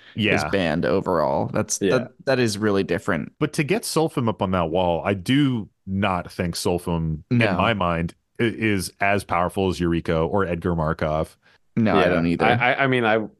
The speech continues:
Speaker 3: I wouldn't consider that either. I think it also kinda sets up a bad,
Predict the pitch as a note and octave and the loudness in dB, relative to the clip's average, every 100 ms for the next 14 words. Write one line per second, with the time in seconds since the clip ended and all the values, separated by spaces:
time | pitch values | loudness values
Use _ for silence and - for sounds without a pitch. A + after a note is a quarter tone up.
0 | - G2 G2+ G2 F2+ E2+ F2 - F#2 F2 | -4 0 2 0 -2 -2 -2 0 0 0
1 | D#2+ D#2 C#2+ F2 F2 D2+ D2+ - _ _ | 0 0 -2 0 0 -2 -6 -14 _ _
2 | _ A2 D#3 G3+ A#2 A#2 C3 A2 G2+ - | _ 0 0 2 0 2 2 0 -2 -10
3 | - - A2+ A2 G#2+ G2+ G#2 F2+ F2 F#2 | -8 -2 0 0 -2 -2 -2 -4 0 0
4 | F2+ F2+ F2+ F2 F2 | 2 2 2 2 0